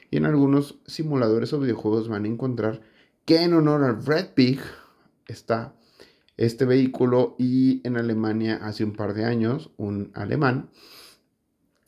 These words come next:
fan de A M G, rehizo uno de estos y ahora es el Black Pig,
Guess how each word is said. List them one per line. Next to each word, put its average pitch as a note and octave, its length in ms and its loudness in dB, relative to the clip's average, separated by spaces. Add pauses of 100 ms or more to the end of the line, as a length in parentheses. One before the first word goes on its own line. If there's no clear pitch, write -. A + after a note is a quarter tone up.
(140)
fan A#2+ 260 4
de A2+ 140 4
A A2 100 0
M A2 160 -2
G, E3 380 0 (100)
rehizo A2 720 -2
uno G#2+ 240 -2
de A2 80 6
estos C3+ 420 -2
y A2 120 0
ahora G#2 200 2
es G#2+ 140 -4
el G2 100 -4
Black A2+ 540 0
Pig, - 200 -18